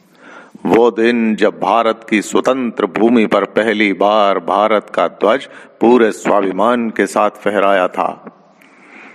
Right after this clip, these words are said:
अंडमान और निकोबार के द्वीप भारतीयों के द्वारा स्वतंत्र किए जा चुके थे। वर्षों की गुलामी के बाद एक बार फिर से भारत के अपने भूखंड पर स्वतंत्रता की हवा बह निकली थी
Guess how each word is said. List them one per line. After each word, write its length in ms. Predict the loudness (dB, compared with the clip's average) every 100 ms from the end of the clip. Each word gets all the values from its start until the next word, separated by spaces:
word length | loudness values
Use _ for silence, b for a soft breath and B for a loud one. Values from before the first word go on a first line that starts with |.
| B -8 -6
अंडमान 480 | -2 0 0 0 0
और 180 | 0 0
निकोबार 480 | 0 0 2 0
के 140 | 0 -2
द्वीप 320 | 2 2 2
भारतीयों 600 | 0 0 0 -2 0 0
के 120 | 0
द्वारा 340 | 2 2 2 0
स्वतंत्र 560 | 0 0 0 -2 -6
किए 300 | -2 0 2
जा 180 | 2 0
चुके 320 | 0 -4 -4
थे। 300 | -2 -6 -6 -10 -20 -20 B B B B B B -2
वर्षों 500 | 0 0 0 -2 0
की 160 | -2 0
गुलामी 460 | 0 0 0 -2
के 120 | -2
बाद 480 | 0 2 2 0 -2 B B B
एक 280 | 2 4 2
बार 340 | 0 0 -2 -2
फिर 260 | 0 0
से 280 | 2 -2 -2 B B -8
भारत 680 | -4 0 0 0 -2 -6 0
के 200 | 2 2
अपने 420 | 0 -2 -2 -2
भूखंड 680 | -2 0 0 0 -2 -2 -4
पर 300 | -2 -4 -6 B B
स्वतंत्रता 720 | -2 0 0 -2 -2 0 0
की 160 | -2 -6
हवा 420 | -2 0 2 0
बह 440 | -4 -4 -4 -2 -4
निकली 400 | -6 -6 -8 -8
थी 340 | -6 -8